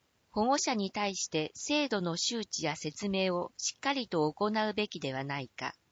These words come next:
健康・子ども部長。これまで幼稚園協会や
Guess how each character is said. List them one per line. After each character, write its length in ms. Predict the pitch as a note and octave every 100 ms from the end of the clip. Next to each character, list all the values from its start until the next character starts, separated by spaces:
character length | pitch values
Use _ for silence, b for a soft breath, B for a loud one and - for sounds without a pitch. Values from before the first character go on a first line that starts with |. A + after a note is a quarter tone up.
| _ _ _ _ _ _ _ _ _ _
健 240 | - A#3 C#4
康・ 480 | C#4 - A3+ A3 - -
子 160 | F#3+
ど 160 | F#3+ A#3
も 160 | A3
部 160 | G3+ G3+
長。 340 | - C3 B2 - _ _ _ _ _ _ _ _ _ _ _
こ 140 | - A3+
れ 120 | C#4
ま 180 | C#4 C4
で 240 | F3 F3+ _ _ -
幼 140 | A3+
稚 140 | D4 -
園 220 | C#4+ C#4+ D4
協 220 | C#4 B3+
会 300 | G3+ F3 D3+
や 240 | D3 D3+